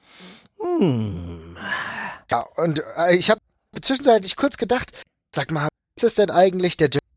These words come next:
Speaker 2: Okocha, der sieht noch relativ fit aus, der sollte noch spielen, ey.
Speaker 1: Der könnt-, der könnte
Speaker 2: <laughs>
Speaker 1: heute echt noch spielen, ja. Ich glaub, der wird, der wird so einige heute noch nass machen.
Speaker 2: Auf jeden Fall. Ah ja, geil. Aber schon schön. Und Fjørtoft ist ja mittlerweile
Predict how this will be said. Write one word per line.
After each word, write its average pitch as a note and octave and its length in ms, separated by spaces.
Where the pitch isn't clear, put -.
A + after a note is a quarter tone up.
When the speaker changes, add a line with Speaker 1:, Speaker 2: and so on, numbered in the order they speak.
Speaker 2:
Okocha, G3 220
der D#3 80
sieht D#3 160
noch D#3+ 80
relativ C#3+ 320
fit - 180
aus, A2 200
der - 80
sollte G3+ 160
noch A2+ 140
spielen, - 280
ey. G#2 120
Speaker 1:
Der C3 100
könnt-, - 280
der D#3+ 80
könnte G#3 240
Speaker 2:
<laughs> - 20
Speaker 1:
heute B2+ 220
echt A#2 160
noch D#3+ 120
spielen, - 380
ja. G2+ 280
Ich - 100
glaub, - 140
der D#3 140
wird, D#3+ 280
der C#3+ 120
wird C#3 120
so E3 80
einige A#2 400
heute A#2 220
noch G#2 180
nass G#2+ 220
machen. G#2+ 240
Speaker 2:
Auf A2+ 140
jeden A2+ 180
Fall. - 20
Ah G2 200
ja, F2+ 160
geil. G#2+ 240
Aber G3 240
schon G3+ 160
schön. B2 200
Und C3+ 160
Fjørtoft D#3+ 400
ist D3 100
ja D3+ 140
mittlerweile C#3+ 360